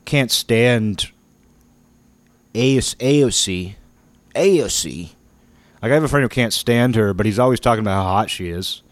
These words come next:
Doesn't make a difference that he disagrees with her politics, but he's always like, "Dude, she's so hot."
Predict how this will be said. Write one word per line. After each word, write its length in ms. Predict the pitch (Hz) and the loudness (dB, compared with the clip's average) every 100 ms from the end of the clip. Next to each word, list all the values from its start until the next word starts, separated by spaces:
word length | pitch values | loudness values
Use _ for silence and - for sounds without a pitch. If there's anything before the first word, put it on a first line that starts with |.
| _ _ _ _ _ _ _ _ _ - | _ _ _ _ _ _ _ _ _ -4
Doesn't 220 | 135 135 | -2 0
make 160 | 127 117 | 0 0
a 60 | |
difference 440 | 98 123 117 110 - | -2 -2 -2 -4 -4
that 100 | 98 | -6
he 60 | |
disagrees 580 | 85 113 104 87 104 104 | -6 -6 -6 -2 0 0
with 60 | 92 | -2
her 120 | 90 | -4
politics, 580 | 95 107 107 - 92 - | 0 2 0 -2 -8 -6
but 60 | |
he's 100 | 95 | -6
always 160 | 98 98 | -4 -4
like, 140 | 95 | -6
"Dude, 180 | 117 107 | -6 -8
she's 180 | - 98 | -8 -10
so 200 | - 90 | -8 -8
hot." 320 | 87 90 95 | -6 -8 -8